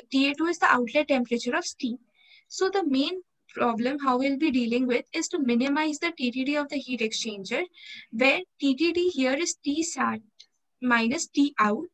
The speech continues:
T sat is saturation temperature corresponding to heater shell pressure, and T out is the temperature of feed water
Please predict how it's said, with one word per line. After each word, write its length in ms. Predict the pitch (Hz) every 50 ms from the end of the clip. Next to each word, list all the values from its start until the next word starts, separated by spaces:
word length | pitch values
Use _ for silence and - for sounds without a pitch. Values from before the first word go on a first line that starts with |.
| _ - - - - - _
T 180 | - 320 330 349
sat 320 | 349 349 320 311 302 302
is 140 | 359 349 -
saturation 640 | - 302 240 233 - - 262 269 269 269 - 330 320
temperature 440 | 311 269 254 247 254 247 240 320 330
corresponding 760 | - 269 247 254 247 - _ - 240 226 226 226 254 269 277
to 120 | - 320
heater 380 | 285 - - 240 220 240 233 247 254
shell 260 | - - 277 269 262 262 -
pressure, 320 | 277 269 262 - 330 - - _ _ _ _ _ _ _ - -
and 240 | 262 254 254 247
T 160 | - 330 339 320
out 200 | 269 247 254 254
is 140 | 294 285 277
the 120 | 349 349 339 -
temperature 560 | 277 247 240 226 226 247 247 247 - 302 330
of 80 | 339 - _
feed 320 | _ - 277 294 311 311 285
water 340 | 262 220 220 - - 285